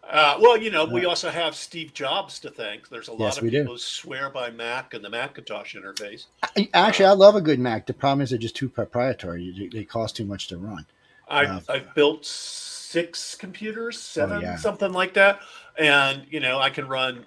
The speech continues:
Speaker 1: I can run Linux on it, or I can run Windows. So I'm generally running Windows on my,
Speaker 2: Mm-hmm.
Speaker 1: on my machines.
Speaker 2: Well, I had, what was the version of Linux? I had the, uh, the Windows version of Linux. What do they call
Speaker 1: Uh,
Speaker 2: it?
Speaker 1: well, there,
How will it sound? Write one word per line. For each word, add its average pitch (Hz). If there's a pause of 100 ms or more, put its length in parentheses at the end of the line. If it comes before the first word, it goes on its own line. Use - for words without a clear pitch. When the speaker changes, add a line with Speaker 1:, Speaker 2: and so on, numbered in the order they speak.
Speaker 1:
I 123
can 113
run 117
Linux 190
on 202
it, 208
or 139
I 139
can 139
run 131
Windows. 107
So 123
I'm 101
generally 214
running 110
Windows 104
on 95
my, 95
Speaker 2:
Mm-hmm. 110
Speaker 1:
on 107
my 95
machines. 92 (420)
Speaker 2:
Well, 196
I 220
had, 208
what 208
was 180
the 175
version 151
of 127
Linux? 135
I 127
had 156
the, 120
uh, 110
the 104
Windows 131
version 98
of 87
Linux. 90
What 123
do 147
they 139
call 131
Speaker 1:
Uh, 123
Speaker 2:
it? 117
Speaker 1:
well, 120
there, 127